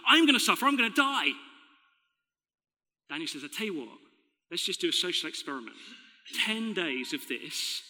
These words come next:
and if we look better, we can continue. If we don't, we'll eat from the king's table." Ten days later, they're brought in,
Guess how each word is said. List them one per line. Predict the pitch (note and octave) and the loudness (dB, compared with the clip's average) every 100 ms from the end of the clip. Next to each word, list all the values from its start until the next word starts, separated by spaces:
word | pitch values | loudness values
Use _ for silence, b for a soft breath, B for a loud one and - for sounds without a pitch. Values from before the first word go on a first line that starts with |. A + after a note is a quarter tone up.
| - B B B | -20 B B B
and | D#3 F3+ | 0 0
if | G#3 | 0
we | A#3+ A#3 | -2 0
look | G#3+ - | 0 0
better, | F3+ C3+ B2 E3 - _ _ _ _ _ _ _ _ _ _ _ | 0 0 -2 -8 -14 _ _ _ _ _ _ _ _ _ _ _
we | C#3 | -12
can | C#3 C#3+ | -10 -10
continue. | D3+ C#3+ D3 C3 | -8 -8 -6 -6
If | C#3 | -4
we | |
don't, | D3 G3+ E3+ G3+ - - _ | -2 0 -2 -6 -14 -20 _
we'll | D3 C#3 | -2 -2
eat | A2 - - - _ _ _ _ _ _ | -2 -8 -20 -20 _ _ _ _ _ _
from | C#3 | -14
the | |
king's | C#3 D#3 C#3+ | -10 -10 -10
table." | C#3 B2+ G#2+ G#2 _ _ _ B B | -10 -14 -14 -20 _ _ _ B B
Ten | - F3+ | -8 -6
days | E3+ E3 | -4 -4
later, | E3 D3 G#2+ | -2 -6 -6
they're | B2 | -10
brought | A#2+ D#3 E3 D3 | -10 -4 -4 -4
in, | A2 G#2+ | -8 -14